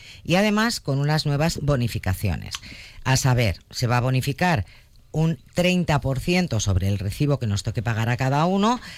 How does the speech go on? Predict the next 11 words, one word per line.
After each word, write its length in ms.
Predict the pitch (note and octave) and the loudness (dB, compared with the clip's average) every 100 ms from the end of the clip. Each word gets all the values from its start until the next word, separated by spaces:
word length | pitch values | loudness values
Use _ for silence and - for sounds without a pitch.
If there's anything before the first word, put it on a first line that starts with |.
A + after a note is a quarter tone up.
| - | -12
a 140 | - G2+ | -2 -2
todos 300 | G2+ A2+ D3 | 0 0 0
aquellos 340 | C#3+ E3+ F3+ | 0 0 0
que 240 | - C3 - | 0 0 0
acudamos 720 | C#3 C3+ C3+ D3+ D#3 C#3+ A2+ | 0 0 2 0 4 4 4
al 160 | A#2+ A#2 | 2 2
menos 260 | B2 G#2 G#2 | 2 0 0
una 160 | G2+ | 0
vez 160 | G#2 D3+ | 0 0
al 140 | D#3 | 2
mes 340 | G3 A#3+ - | 2 2 0